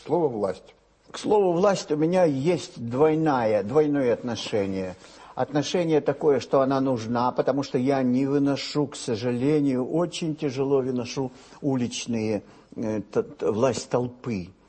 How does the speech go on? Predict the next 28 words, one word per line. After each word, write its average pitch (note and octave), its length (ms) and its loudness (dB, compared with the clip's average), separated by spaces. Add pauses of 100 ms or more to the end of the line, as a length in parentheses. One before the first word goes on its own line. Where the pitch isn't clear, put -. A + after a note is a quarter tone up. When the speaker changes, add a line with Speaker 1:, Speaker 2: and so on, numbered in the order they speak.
(160)
Speaker 2:
Это, - 240 -2
это - 320 -2
тоже B2+ 340 0
власть, G#2 600 -2 (280)
и B2 100 -10
это B2 240 0
жутковатая G#2+ 800 0
власть. F2 440 -6 (380)
То, C3+ 120 0
что A#2 140 -10
сейчас A2 200 -2
происходит, A2 640 -4
я A2 60 -2
не G#2 100 -4
знаю, G2+ 160 -4
может G2+ 180 -4
быть, F#2+ 160 -8
и G2+ 40 -10
в F#2+ 40 -6
моем G#2 300 -2
городе G2+ 300 0
Одессе, G2+ 440 -6
кстати. - 420 -6 (600)
Толпа F#3+ 420 2 (160)
никогда D#3 500 0
не A3+ 140 2
пойдет, G3+ 500 0 (280)
э, - 320 -6